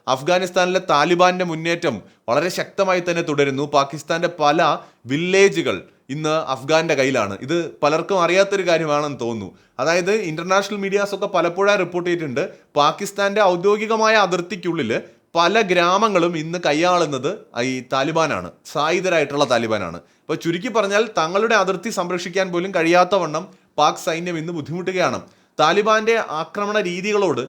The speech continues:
അത് എങ്ങനെയാണ് പ്രതിരോധിക്കേണ്ടത് എന്നതിനോട് ഇപ്പോഴും പാകിസ്ഥാൻ സൈന്യത്തിന് ഒരു, ഒരു ധാരണ വന്നിട്ടില്ല. അവര് അതിനെ കൈകാര്യം ചെയ്യുന്നതിൽ, ഏഹ്,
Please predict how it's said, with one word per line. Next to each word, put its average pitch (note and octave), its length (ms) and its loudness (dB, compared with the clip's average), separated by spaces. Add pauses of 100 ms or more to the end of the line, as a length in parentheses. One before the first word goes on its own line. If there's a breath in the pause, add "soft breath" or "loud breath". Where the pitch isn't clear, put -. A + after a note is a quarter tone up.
അത് E3 140 4
എങ്ങനെയാണ് G#3+ 640 4
പ്രതിരോധിക്കേണ്ടത് G#3+ 840 2
എന്നതിനോട് G3+ 800 2
ഇപ്പോഴും G3 400 -2
പാകിസ്ഥാൻ F3 480 0
സൈന്യത്തിന് F3 800 -4
ഒരു, D#3 80 4
ഒരു E3+ 180 2
ധാരണ E3+ 500 2
വന്നിട്ടില്ല. B2+ 400 -2
അവര് G3 320 2
അതിനെ F#3+ 480 0 (220 loud breath)
കൈകാര്യം F#3+ 440 2
ചെയ്യുന്നതിൽ, F3+ 540 0
ഏഹ്, B2+ 340 -2